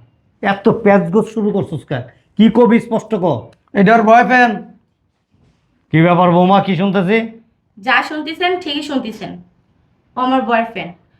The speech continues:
Speaker 3: আর ওর সাথে আমার ছয় বছর ধরে সম্পর্ক। আমি ওকে ভালোবাসি, ও আমাকে ভালোবাসে।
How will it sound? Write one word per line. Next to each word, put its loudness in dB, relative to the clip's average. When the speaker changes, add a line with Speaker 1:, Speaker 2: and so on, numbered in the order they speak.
Speaker 3:
আর -2
ওর 2
সাথে -6
আমার -4
ছয় 0
বছর -8
ধরে -4
সম্পর্ক। -10
আমি -4
ওকে -6
ভালোবাসি, -6
ও -2
আমাকে -2
ভালোবাসে। -10